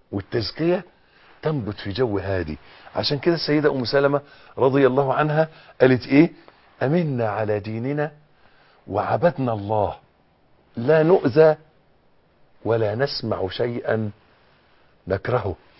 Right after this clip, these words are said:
لأن لما تسمع حاجة تكرهها، أنا صراحة يعني، آه، آه، عايز ربنا يتوب عليا من قراية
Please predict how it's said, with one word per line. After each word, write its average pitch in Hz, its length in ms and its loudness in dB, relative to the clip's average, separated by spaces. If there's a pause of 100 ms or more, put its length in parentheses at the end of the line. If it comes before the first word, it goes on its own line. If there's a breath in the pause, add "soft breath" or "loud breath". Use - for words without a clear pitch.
(280 soft breath)
لأن 165 320 2
لما 156 280 2
تسمع 185 440 0
حاجة 165 340 -2
تكرهها، 120 640 0 (840 soft breath)
أنا 127 200 2
صراحة 190 400 2
يعني، 156 360 2 (520 soft breath)
آه، 120 200 6
آه، 113 460 2 (600)
عايز 131 360 2
ربنا 123 280 2
يتوب 135 260 0
عليا 127 340 6
من 113 160 0
قراية 117 200 6